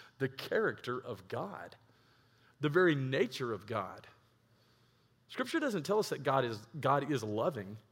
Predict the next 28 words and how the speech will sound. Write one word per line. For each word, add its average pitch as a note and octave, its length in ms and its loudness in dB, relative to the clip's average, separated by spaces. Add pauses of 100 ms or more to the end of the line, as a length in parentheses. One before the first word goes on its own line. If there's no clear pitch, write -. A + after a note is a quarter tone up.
(140)
It F3+ 60 -2
says D3 240 4
God C#3 560 2
is C3+ 480 2 (120)
love. G#2 580 -4 (1080)
God D#3 360 0
is D3 440 0 (400)
love. B2+ 680 0
We B3 220 4
love F#3+ 460 6 (100)
others F3 380 4
because E3+ 440 4
how, F3+ 360 0
of D#3+ 160 4
how F3 260 2
we G3 320 0
have F3+ 180 4
been F#3 200 6
loved, A3 300 4 (160)
not G3 300 0
for C#4+ 80 -2
what A#3 180 6
we G#3 140 0
can D3+ 180 0
get F#3+ 200 4
out G#2+ 140 0
of F#2+ 140 -8
them, G#2 320 -8